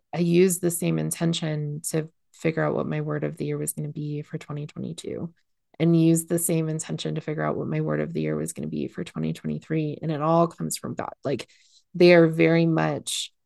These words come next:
not from me at all, or even, like, associated with my goals. It's so funny, as I love goal setting.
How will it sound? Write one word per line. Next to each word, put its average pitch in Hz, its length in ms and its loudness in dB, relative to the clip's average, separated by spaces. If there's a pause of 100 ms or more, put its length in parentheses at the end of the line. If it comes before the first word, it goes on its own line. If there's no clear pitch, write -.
not 151 520 0 (220)
from 135 340 -4
me - 360 -6 (800)
at 190 180 6
all, 165 400 4 (380)
or 214 100 12
even, 285 460 10
like, 170 240 6
associated 175 680 2
with 156 260 -2 (220)
my 160 160 -4
goals. 151 580 4 (600)
It's - 180 4
so 214 300 8
funny, 160 520 2
as 170 220 2 (1300)
I 208 80 8
love 175 260 8
goal 175 160 2
setting. 185 380 -4